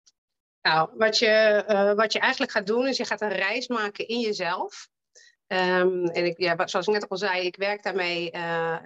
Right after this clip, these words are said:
of in het traject werk ik met, eh, Tattva-kaarten, of eigenlijk, eh, eh, de persoon die de reis gaat maken. En, eh, aan de hand van die kaarten ga je een reis maken door, eh, verschillende lagen in jezelf. En daarbij kun je denken aan,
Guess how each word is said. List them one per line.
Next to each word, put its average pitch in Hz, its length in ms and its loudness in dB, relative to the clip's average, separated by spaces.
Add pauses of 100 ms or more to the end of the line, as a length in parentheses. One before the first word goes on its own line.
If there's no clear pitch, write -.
(120)
of 160 80 -14
in 202 120 0
het 196 100 -2
traject 196 300 -2
werk 185 260 -2
ik 202 80 -8
met, 180 240 -2
eh, 175 160 0 (100)
Tattva-kaarten, 247 800 -4
of 180 140 -8
eigenlijk, 175 560 -8 (100)
eh, 147 180 -10 (340)
eh, 160 300 -2
de 151 180 -12
persoon 208 320 2
die 180 120 2
de 180 120 4
reis 170 300 2
gaat 196 140 -6
maken. 170 520 -2 (520)
En, 185 360 2
eh, 170 200 2
aan 185 140 2
de 202 80 2
hand 226 280 0
van 254 100 0
die 214 80 0
kaarten 220 440 0
ga 214 140 -2
je 208 120 0
een 180 120 -2
reis 190 280 -4
maken 208 340 -6
door, 180 260 -6 (380)
eh, 175 200 -4
verschillende 214 580 -2
lagen 185 460 -2
in 165 100 -2
jezelf. 165 500 -6
En 165 100 -10
daarbij 160 260 -2
kun - 140 -2
je 170 80 -2
denken 175 360 0
aan, 165 280 0